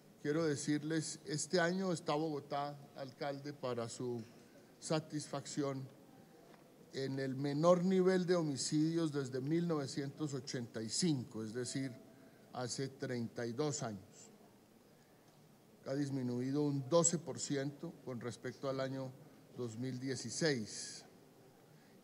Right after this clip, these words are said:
Y noviembre es el mes con menos homicidios en los últimos dos años. También en Bogotá han bajado,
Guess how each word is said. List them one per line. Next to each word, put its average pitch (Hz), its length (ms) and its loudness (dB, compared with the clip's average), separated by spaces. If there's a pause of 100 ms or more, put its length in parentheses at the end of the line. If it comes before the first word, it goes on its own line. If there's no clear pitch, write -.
Y 139 40 -2
noviembre 156 760 4
es 139 160 -4
el 135 160 -2
mes 147 420 -2
con 127 220 -4
menos 151 380 2
homicidios 127 760 -6 (580)
en 131 120 -4
los 123 220 -4
últimos 123 640 -6 (260)
dos 170 240 4
años. 113 300 -2 (1900)
También 165 400 4
en 196 80 4
Bogotá 151 600 4
han 156 360 0
bajado, 143 560 4